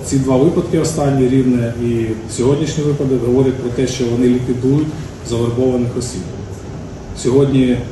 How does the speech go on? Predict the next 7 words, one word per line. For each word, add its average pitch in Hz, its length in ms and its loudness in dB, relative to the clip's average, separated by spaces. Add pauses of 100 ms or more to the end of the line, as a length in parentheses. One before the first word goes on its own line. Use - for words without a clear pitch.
(1040)
також 127 320 -2
ця 117 300 -2
особа, 120 260 -4
яка 113 160 -2
принесла 113 500 -4 (100)
цю - 140 -10
сумку 156 260 0